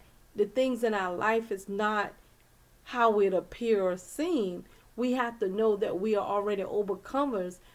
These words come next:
by the blood of the Lamb and the word of our testimony. So it does not,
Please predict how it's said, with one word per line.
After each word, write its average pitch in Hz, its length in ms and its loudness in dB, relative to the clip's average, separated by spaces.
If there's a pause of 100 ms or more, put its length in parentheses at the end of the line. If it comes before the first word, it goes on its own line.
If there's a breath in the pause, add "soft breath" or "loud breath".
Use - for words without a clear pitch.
(120)
by 202 180 0
the 185 120 0
blood 202 340 4
of 196 60 -8
the 196 60 -2
Lamb 196 300 -2
and 185 100 -4
the 180 60 -4
word 190 260 0
of 180 100 -8
our - 240 -14
testimony. 165 840 -10 (380 soft breath)
So 208 260 0
it 226 200 0
does 233 260 0
not, 254 440 -2